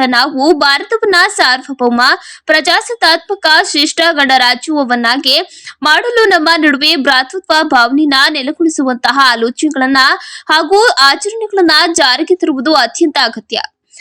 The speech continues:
ಅಂಬೇಡ್ಕರ್ ಅವರು ಒಂದು ಕಡೆ ಹೇಳುತ್ತಾರೆ, ಒಂದು ದೇಶದ ಸಂವಿಧಾನ ಹೆಚ್ಚು ಅರ್ಥಪೂರ್ಣವಾಗುವುದು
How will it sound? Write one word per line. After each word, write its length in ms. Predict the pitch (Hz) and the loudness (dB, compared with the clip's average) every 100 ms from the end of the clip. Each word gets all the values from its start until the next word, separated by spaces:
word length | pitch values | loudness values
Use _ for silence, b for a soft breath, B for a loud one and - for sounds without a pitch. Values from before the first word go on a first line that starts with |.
| B - | B -2
ಅಂಬೇಡ್ಕರ್ 560 | 311 494 571 523 480 | 0 2 0 2 0
ಅವರು 200 | 403 392 | 2 2
ಒಂದು 320 | 381 285 285 | 4 2 0
ಕಡೆ 280 | 359 349 311 | 2 2 2
ಹೇಳುತ್ತಾರೆ, 640 | 330 240 233 254 262 262 302 | 2 0 -2 -2 0 0 2
ಒಂದು 380 | 269 254 330 | 2 2 0
ದೇಶದ 520 | 285 320 381 330 339 370 | -2 0 0 2 0 2
ಸಂವಿಧಾನ 560 | 339 277 330 370 320 330 | 0 0 0 0 2 2
ಹೆಚ್ಚು 340 | 285 - 311 | 0 -4 -2
ಅರ್ಥಪೂರ್ಣವಾಗುವುದು 1300 | 320 269 277 403 403 349 285 247 233 - 269 277 381 | 2 2 0 -6 -2 0 2 0 -2 -8 -2 2 0